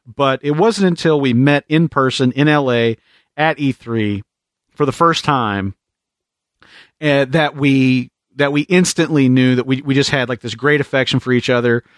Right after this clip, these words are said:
And, and I, I've often said, I mean, like,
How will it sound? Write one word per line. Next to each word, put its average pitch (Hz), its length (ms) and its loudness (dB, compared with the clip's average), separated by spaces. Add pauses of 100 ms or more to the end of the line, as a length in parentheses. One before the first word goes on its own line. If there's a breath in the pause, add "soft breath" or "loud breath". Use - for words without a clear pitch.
(260 soft breath)
And, 123 420 2
and 147 420 -2
I, 151 80 -2
I've 147 280 0
often 156 280 -2
said, 127 200 -2
I 117 80 0
mean, 131 280 2 (320)
like, 131 200 -4